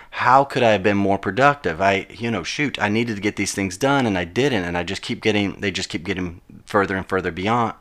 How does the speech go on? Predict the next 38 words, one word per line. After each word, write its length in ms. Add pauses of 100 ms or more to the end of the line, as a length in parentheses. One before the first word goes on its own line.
uh, 160
behind 400
us. 140 (420)
The 180
other 180
thing 200
about 240
productivity 680
that 200
I've 260
noticed 460
is 300
that 320 (1040)
the 160
less 260
productive 500
that 200
we 120
are, 280
the 120
more 240
procrastination 1040
creeps 320
in. 280 (680)
And 420
we 100
can 140
allow 400
procrastination 800
to 60
creep 320
in 220
because 280 (360)
we 100
don't 220
know 260
how 220
to, 440